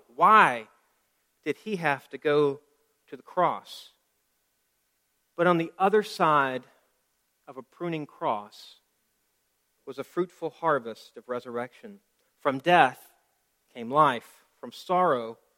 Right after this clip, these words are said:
came eternal joy. The cross assures us that this life will be painful. As one person put it,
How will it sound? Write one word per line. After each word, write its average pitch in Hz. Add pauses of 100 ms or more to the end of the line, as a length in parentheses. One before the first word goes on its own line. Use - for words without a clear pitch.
(260)
came 127
eternal 135
joy. 120 (1500)
The -
cross 202
assures 185
us 120
that 120
this 147
life 139
will 127
be 120
painful. 151
As 117
one 160
person 156
put 156
it, 151